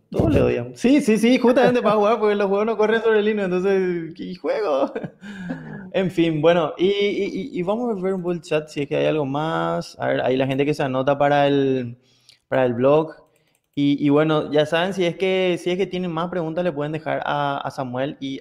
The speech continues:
a Melanie en el, en la caja de comentarios y ellos se van a estar, va-, van a tomarse el tiempo como para que, para de-, disipar esas dudas. Y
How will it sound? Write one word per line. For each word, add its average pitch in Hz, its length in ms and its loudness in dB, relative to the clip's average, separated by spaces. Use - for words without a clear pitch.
a 127 140 -8
Melanie 123 560 -8
en 131 160 -12
el, 127 240 -6
en 123 80 -16
la 123 80 -6
caja 120 160 -4
de 131 60 -2
comentarios 143 680 0
y 131 140 0
ellos 127 340 0
se - 180 0
van 123 140 4
a 139 40 2
estar, 127 720 6
va-, 120 120 4
van 120 200 0
a 131 80 0
tomarse 120 300 0
el 123 60 -2
tiempo 117 240 -4
como 131 160 0
para 135 200 2
que, 127 380 0
para 127 180 2
de-, 131 220 2
disipar 131 440 -4
esas 135 300 0
dudas. 131 320 2
Y 185 300 0